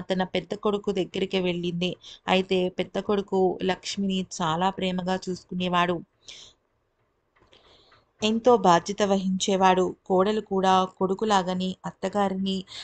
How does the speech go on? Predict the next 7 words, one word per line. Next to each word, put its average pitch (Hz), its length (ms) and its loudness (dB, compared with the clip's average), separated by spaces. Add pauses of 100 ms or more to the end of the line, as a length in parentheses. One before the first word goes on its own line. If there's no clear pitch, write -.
(140)
ఆలనా 208 360 2
పాలనా 190 420 0
చూసుకుంటూ 190 600 -6
ఉండేది. 185 420 -2 (140)
కానీ 180 400 -2
ఎందుకో 185 400 -4
లక్ష్మికి 202 600 -4